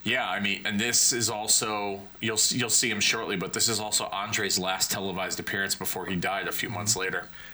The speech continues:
Speaker 2: Georgia Championship Wrestling. Dusty.
Speaker 1: That's right, baby. Make a dream, Dusty Rhodes with Baby Doll.
Speaker 2: Mm-hmm.
Speaker 1: Before there was a Sweet Sapphire, there was a Baby Doll.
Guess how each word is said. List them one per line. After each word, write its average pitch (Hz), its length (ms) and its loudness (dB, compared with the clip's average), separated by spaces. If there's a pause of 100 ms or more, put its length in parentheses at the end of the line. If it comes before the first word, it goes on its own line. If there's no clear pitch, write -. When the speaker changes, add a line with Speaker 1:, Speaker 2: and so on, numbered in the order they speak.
(160)
Speaker 2:
Georgia 113 420 2
Championship 117 720 -2
Wrestling. 123 460 -4 (1000)
Dusty. 117 500 0 (1900)
Speaker 1:
That's 92 180 -6
right, 120 220 -2
baby. 107 220 0
Make 110 180 0
a 113 60 0
dream, 113 240 0
Dusty 120 240 -2
Rhodes 127 320 -2
with 127 120 -2
Baby 156 260 0
Doll. 110 600 -2
Speaker 2:
Mm-hmm. 131 100 -12 (420)
Speaker 1:
Before 185 400 2
there 151 120 -2
was 139 160 -2
a 113 80 -2
Sweet 127 320 0
Sapphire, 98 580 -2
there 95 100 0
was 98 140 -2
a 90 60 -2
Baby 95 300 0
Doll. 82 440 -4